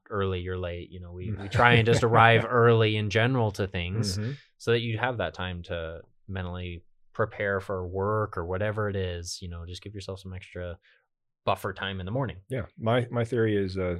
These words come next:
Speaker 2: set everything fifteen minutes, uh, ahead of what you actually need to get up and get going.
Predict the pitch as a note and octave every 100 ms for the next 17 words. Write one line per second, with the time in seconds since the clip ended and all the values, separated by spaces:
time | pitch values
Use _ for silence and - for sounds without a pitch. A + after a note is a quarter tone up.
0 | - - C3 B2+ B2 A2+ A2 G#2+ F#2+ A#2+
1 | - A#2+ G#2 G2+ G2 - G2 F2+ F2 E2+
2 | - - F2 C3 C#3+ B2+ - _ - G2
3 | F#2+ F#2+ G2+ G2 - G2 F#2+ F2+ F2+ F#2
4 | G#2+ G#2+ - F2+ F2 F2 F#2 G#2 G#2 G#2